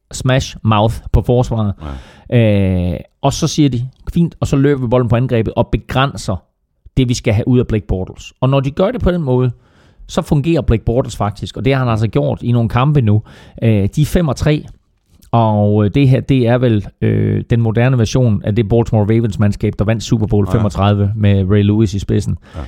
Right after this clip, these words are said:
Speaker 2: Ja.
Speaker 1: Øh, fordi det er det her vanvittige forsvar, og så et, øh, et angreb, der er velfungerende, men mangler en quarterback.
Speaker 2: Jeg har faktisk en lille quiz til dig nu.
Speaker 1: Så kommer den.
Speaker 2: Jaguars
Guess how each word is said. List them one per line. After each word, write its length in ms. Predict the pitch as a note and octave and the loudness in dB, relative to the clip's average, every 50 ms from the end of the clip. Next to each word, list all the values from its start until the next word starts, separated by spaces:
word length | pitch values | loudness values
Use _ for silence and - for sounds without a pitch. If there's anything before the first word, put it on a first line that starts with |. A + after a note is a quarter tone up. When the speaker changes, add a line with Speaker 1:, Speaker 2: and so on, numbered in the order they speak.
| - _ - | -14 _ -6
Speaker 2:
Ja. 140 | - G2+ G2+ | -4 -4 -2
Speaker 1:
Øh, 60 | F#2+ F#2 | -2 -2
fordi 340 | - - G2 - C#3+ C#3 | -2 -4 -2 0 0 0
det 220 | A#2+ - A2 A2 A2 | 0 0 0 0 2
er 60 | A2+ | 2
det 160 | G#2 A#2+ G#2+ | 2 2 2
her 140 | G#2+ G#2+ G2+ F#2 - - | 4 4 2 0 0 -2
vanvittige 380 | A#2+ A#2+ C#3 C3+ C3 A2+ A2 | -2 0 0 0 0 0 -2
forsvar, 520 | - - A2 A#2 A2+ - - G#2 F#2+ F2 - - - - - - | -2 -2 -2 -2 -2 -2 0 0 0 0 -2 -6 -16 -20 -10 -6
og 120 | - - | -6 -2
så 240 | - C3 A2+ A2 G#2 - | 0 0 0 0 0 0
et, 400 | - G#2+ G#2 G#2 G#2 G2 - - | 0 0 0 2 0 -2 -2 -2
øh, 160 | G#2+ G#2 G2+ - | 0 0 0 0
et 80 | F2+ G#2+ | 0 0
angreb, 460 | A2+ B2 C3 A#2 A#2 G#2+ G2+ - - | 0 2 2 2 0 0 0 0 -2
der 60 | G#2 | -2
er 100 | G2 G2 | 0 0
velfungerende, 720 | F#2+ G#2 B2+ C#3 - - B2+ A2+ A2 A#2+ A#2+ A#2 A2 G2+ F2+ - - - | 0 0 0 0 0 -2 -2 0 0 2 2 2 2 0 -2 -4 -8 -8
men 200 | - - A2+ G#2+ | -4 0 0 2
mangler 240 | G2+ G2+ G#2+ G#2 G2+ | 2 2 2 2 2
en 80 | G2 - | 2 0
quarterback. 400 | - G2 F#2+ - - - - - - - - _ - - - _ _ _ _ _ | -2 -6 -8 -8 -8 -10 -14 -16 -20 -20 -20 _ -20 -20 -20 _ _ _ _ _
Speaker 2:
Jeg 60 | - C3+ | -4 -2
har 60 | F#3+ | -2
faktisk 180 | E3+ G#3 F3+ F3 | -2 -2 -2 -2
en 60 | F3 | -2
lille 120 | E3+ E3 | -2 -2
quiz 180 | - D#3 D3+ - | -2 -2 -4 -2
til 140 | - B2 G2 | -2 -4 -4
dig 80 | F#2 | -4
nu. 100 | D2+ B1+ A#1 - - | -4 -6 -10 -14 -6
Speaker 1:
Så 180 | - F#3+ F#3 - | -2 -2 -2 0
kommer 280 | - D#3+ D3 C3 A#2 | 0 0 2 2 0
den. 180 | - F2+ D#2 - _ _ _ _ _ _ _ _ _ _ _ _ - - - - - - _ _ _ _ _ _ _ _ _ _ _ - D3 | -2 -4 -8 -14 _ _ _ _ _ _ _ _ _ _ _ _ -20 -20 -20 -20 -20 -20 _ _ _ _ _ _ _ _ _ _ _ -8 -4
Speaker 2:
Jaguars 500 | D3+ E3 F3 F3+ F3 E3+ D#3+ - - | -4 -2 -2 -2 -4 -4 -6 -8 -14